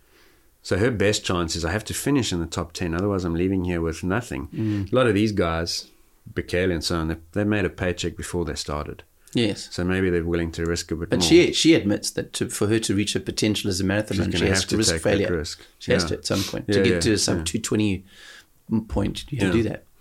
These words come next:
Speaker 2: You know?
Speaker 1: It's tough because you've only
Speaker 2: Interesting.
Speaker 1: got, you've only got if you do that and, and bomb out, you'll make thirty Ks.
Speaker 2: Mm.
Speaker 1: So you could do three a year like that. If you do it and hang on to the finish, you've got two chances a year.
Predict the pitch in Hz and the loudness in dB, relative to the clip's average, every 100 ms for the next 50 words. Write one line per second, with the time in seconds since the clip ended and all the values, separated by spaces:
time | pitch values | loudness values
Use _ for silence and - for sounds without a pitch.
0 | - - 131 120 - - - 131 - 87 | -12 -8 -6 -8 -8 -4 2 2 0 -4
1 | 87 90 98 98 98 92 - 95 101 113 | -2 2 4 4 4 0 -2 -2 0 2
2 | 92 90 - _ _ - - _ _ _ | 0 -2 -8 _ _ -10 -10 _ _ _
3 | - - - 156 156 180 113 127 131 110 | -20 -10 2 2 4 2 4 4 6 4
4 | 95 92 - 101 85 98 92 98 87 80 | 2 0 -2 -2 0 2 2 4 2 0
5 | 92 90 92 - 104 - 78 87 76 55 | -2 0 -2 -2 -2 0 -2 -2 -4 -6
6 | - 113 101 90 - - - 92 95 92 | -6 -2 0 -2 -6 -20 -4 0 0 0
7 | 87 92 - 101 87 80 80 78 69 - | 0 0 0 0 2 2 0 -2 -4 -6
8 | - - - - - - - - 92 101 | -8 -12 -20 -20 -20 -20 -14 -6 0 2
9 | 107 131 104 95 101 95 85 82 120 104 | 4 4 4 4 2 2 -2 -4 -2 0
10 | 80 - 85 87 - 110 - 95 85 90 | 0 -4 -4 -6 -2 -2 0 -2 -2 -4
11 | 80 76 76 | -6 -6 -6